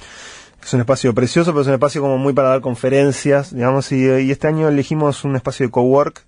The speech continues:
que se llama, donde, bueno, justamente eso, medio con sillitas, medio cerca, logramos, este, hacer lo que queríamos, que era presentar el, el, los resultados del índice,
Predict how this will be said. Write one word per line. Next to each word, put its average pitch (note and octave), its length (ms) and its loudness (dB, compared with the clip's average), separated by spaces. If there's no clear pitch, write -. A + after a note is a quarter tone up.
que A2 120 -10
se A2 60 -10
llama, C#3 300 -2
donde, A2+ 500 2
bueno, C3 280 0
justamente C3 400 0
eso, B2 180 0
medio C3 300 2
con B2 160 2
sillitas, C#3 580 0
medio C3 220 0
cerca, D3 540 0
logramos, C#3+ 640 2
este, A#2+ 640 -2
hacer C3 180 -6
lo D#3 80 2
que C#3+ 80 4
queríamos, C3+ 440 2
que C#3+ 80 0
era C3+ 160 4
presentar C3+ 760 0
el, B2+ 240 -4
el, A#2 500 -6
los A#2+ 120 2
resultados A#2+ 400 0
del B2+ 140 -4
índice, E3+ 480 -6